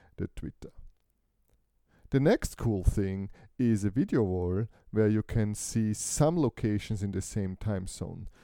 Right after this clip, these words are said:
Again, this was provided by Hosting Tools in the last year. It's really cool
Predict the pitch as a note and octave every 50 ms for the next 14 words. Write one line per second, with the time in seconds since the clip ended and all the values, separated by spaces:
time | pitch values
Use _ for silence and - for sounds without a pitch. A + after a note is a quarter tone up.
0 | - - - - A2+ G#2+ - B2+ C3+ E3 G3 A3 A#3 D#3 C#3+ A#2+ A2+ - - -
1 | - A2+ A2 G#2+ G#2+ G#2+ G#2 G#2+ G2 - - G#2 G2 G#2 A2 G2+ F#2+ - - G#2
2 | G#2+ - - G#2+ F#2+ G2 G2 - G#2 G2 G2 G2 G2 F#2+ F#2+ F#2 - - - A2+
3 | A2 B2 C#3+ F3+ A3 - - - - - - - B2+ A2 A2+ C3+ D3+ F#3+ A3+ A3+
4 | G3+ - - - C#3 C3 C3 C3 C3 C3